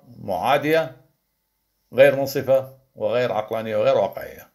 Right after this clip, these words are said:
نعم، يتحدث عن مآثره وعن سلوكه وعن صفاته، وهذا شيء معلوم. آه، الغريب أن الرئيس صدام حسين كان يحب كامل ساجد ويثق به كثيرًا،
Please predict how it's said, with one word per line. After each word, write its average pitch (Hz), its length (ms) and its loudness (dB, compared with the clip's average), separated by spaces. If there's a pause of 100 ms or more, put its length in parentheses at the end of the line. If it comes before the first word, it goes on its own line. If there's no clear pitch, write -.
(380)
نعم، 120 320 0
يتحدث 131 460 0
عن 123 180 -2
مآثره 131 440 0
وعن 123 240 0
سلوكه 131 420 -6
وعن 123 200 -2
صفاته، 139 440 0
وهذا 139 400 0
شيء 131 200 -6
معلوم. 104 380 -6 (3000)
آه، 127 400 4
الغريب 143 920 0
أن 190 200 0
الرئيس 170 340 2
صدام 160 320 4
حسين 160 280 -6
كان 156 220 -2
يحب 147 280 0
كامل 143 380 -2
ساجد 147 380 2
ويثق 139 340 0
به 139 140 -2
كثيرًا، 95 540 -6